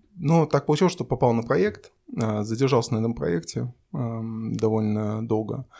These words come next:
Причем самое забавное, что продавали вообще как сеньор разработчика, потому что, ну, понятно, стек, как бы, рейд выше, все понятно. Ну, на тот момент вообще был middle, middle. Ам, хорошо себя зарекомендовал,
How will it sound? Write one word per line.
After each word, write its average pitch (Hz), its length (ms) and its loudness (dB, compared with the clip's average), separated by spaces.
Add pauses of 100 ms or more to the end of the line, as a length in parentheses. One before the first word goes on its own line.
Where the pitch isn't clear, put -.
(680)
Причем 123 840 4 (300)
самое 139 420 4
забавное, 127 360 8
что - 140 -2
продавали 123 440 6
вообще 113 200 0
как 113 160 -4
сеньор 185 560 2
разработчика, 180 560 0
потому 139 260 -4
что, - 240 -10 (680)
ну, - 240 -12
понятно, 117 360 -2
стек, - 560 -10 (320)
как 107 100 -14
бы, 117 160 -10 (120)
рейд 127 320 4
выше, 135 580 2
все - 140 -8
понятно. 110 440 -2
Ну, 131 220 2
на 120 80 4
тот 135 140 2
момент 131 240 6
вообще 110 200 -2
был 117 180 -2
middle, 117 440 -6
middle. 123 360 2 (840)
Ам, 113 680 2
хорошо 123 460 4
себя 110 200 2
зарекомендовал, 147 800 4